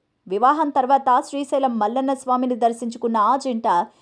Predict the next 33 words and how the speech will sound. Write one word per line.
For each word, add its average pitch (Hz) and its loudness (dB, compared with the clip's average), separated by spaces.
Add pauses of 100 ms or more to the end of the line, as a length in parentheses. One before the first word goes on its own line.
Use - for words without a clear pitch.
(180)
ఇప్పుడు 339 -2
పలు 233 -2
ఛానల్స్‌కి 320 -2
ఇంటర్వ్యూస్ 277 -4
ఇస్తూ 254 0
బిజీ 240 -4
బిజీగా 202 -2
మారిపోయింది. 226 -2 (440)
తాజాగా 370 4
ఒక 311 0
మీడియాకు 320 -2
ఇచ్చిన 285 -6
ఇంటర్వ్యూలో 262 0
నాగ 240 0 (120)
చైతన్య, 247 -2
శోభిత 240 0
ధూళిపాళ్ల 226 0
ఇద్దరు 214 -2
పాల్గొని 220 -2 (340)
తమ 269 4
ప్రేమ, 285 2 (200)
పెళ్లి 247 0
విషయాలు 233 -2
పంచుకున్నారు. 254 -2 (440)
శోభిత 311 4
మాట్లాడుతూ, 262 -2
"రెండు 269 -2
వేల 311 -2
పద్దెనిమిదిలో 233 -2
నేను 247 -2
నాగార్జున 254 0
ఇంటికి 254 -2
వెళ్ళాను. 240 2